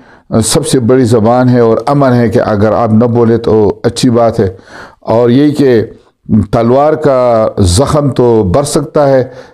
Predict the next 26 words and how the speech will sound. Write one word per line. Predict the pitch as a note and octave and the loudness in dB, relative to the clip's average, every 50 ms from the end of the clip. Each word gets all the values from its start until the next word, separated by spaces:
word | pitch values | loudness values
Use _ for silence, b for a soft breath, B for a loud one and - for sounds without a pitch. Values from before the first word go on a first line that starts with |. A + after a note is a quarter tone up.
| B - | B -2
लेकिन | G2 A#2 A2+ - A2+ G#2+ | 0 0 0 0 0 0
ज़बान | F#2 G2 A2 G#2 G#2 C3 C#3+ D3 D3 C#3+ C#3 B2+ | 2 0 0 0 0 0 0 0 0 0 0 -2
का | - - A#2 A2 A2 G#2+ G#2 | 0 0 0 0 0 0 -2
घाव, | F#2+ F2 G2+ A#2+ C3 C3 C3 B2+ | -2 -2 0 0 0 0 0 -2
अ, | B2+ - B B B B B B - | -4 -8 B B B B B B -4
नहीं | A#2 A2 A2 A2 G#2+ C3+ D#3+ C#3+ | -2 0 2 2 2 2 2 0
बर | A2 G#2+ A2 G#2 | 0 0 -2 -2
सकता। | - - E2+ D2+ - - D2 C#2 - - _ B B B B B B B B B B B B B B B B B _ _ - - | -2 -4 -6 -6 -6 -8 -8 -8 -8 -10 _ B B B B B B B B B B B B B B B B B _ _ -14 -6
मैं | C3 E2+ G#2+ C#3+ E3 | -2 0 0 2 2
इसलिए | - F3 - - A3 G#3 | 0 0 0 0 2 2
ये | F#3+ E3+ | 2 2
बात | A#2 A2 A2+ A2+ A2 | 2 0 0 -2 -2
कर | - - G#2 G#2 | -2 -2 -2 0
रहा | G#2 G#2+ A2 | 0 0 0
हूँ | A2+ A#2+ C#3 D#3+ E3+ E3+ F3 B B B B B B B B - | 2 2 2 0 0 -2 -4 B B B B B B B B -2
कि | C#3 C3 - - | -2 0 0 2
एक | D#3+ D#3+ E3+ E3+ E3 | 2 2 2 2 0
दफ़ा | F#3+ D#3 D3 D3+ C3 | 0 0 0 0 0
नहीं, | C#3 D3+ E3 E3+ E3+ | 0 0 0 0 0
दो | D3+ A#2 C#3+ D3 D3 | 0 0 0 0 0
तीन | C#3+ - C#3+ D3+ E3 E3+ | 0 0 0 0 2 2
दफ़ा | D#3 D#3 A2+ - G#2 E2+ F2 - _ _ _ _ _ _ _ B B B B | 0 0 0 0 -2 -2 -2 -6 _ _ _ _ _ _ _ B B B B
फवाद | - - C#3+ C#3 C3 C3 B2 | -6 -2 0 2 2 0 0
चौधरी, | B2+ - D3 D3+ E3 D#3+ C#3+ D3 D3+ D3+ C#3 B2+ B2+ B B B B B | -2 -2 0 0 2 2 2 2 2 2 0 0 -2 B B B B B
शेख | - - C3 B2 - C3 | -2 0 0 0 2 0
रशीद, | B2 A2+ - - D#3 D#3 D3+ C#3 G2+ - | 0 0 0 0 0 2 2 0 -2 -4